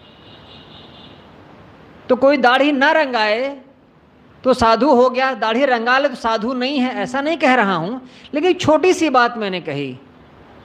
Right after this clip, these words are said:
कि अगर अभी इस रास्ते पर चलने के लिए हमने सोचा और अभी हम कुछ इस ढंग से जी रहे हैं, क्या नाम है, एक अवधेशानंद जी महाराज करके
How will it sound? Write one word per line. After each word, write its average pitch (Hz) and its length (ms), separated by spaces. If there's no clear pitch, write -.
कि 294 80
अगर 240 380
अभी 285 560
इस 277 180
रास्ते 240 460
पर 294 200
चलने 240 420
के 277 160
लिए 302 200
हमने 254 580
सोचा 220 440
और 254 140
अभी 262 220
हम 254 300
कुछ 311 160
इस 285 240
ढंग 262 200
से 302 120
जी 269 180
रहे 277 220
हैं, 247 260
क्या 226 180
नाम 214 240
है, 214 140
एक 208 180
अवधेशानंद 240 720
जी 233 140
महाराज 202 420
करके 196 400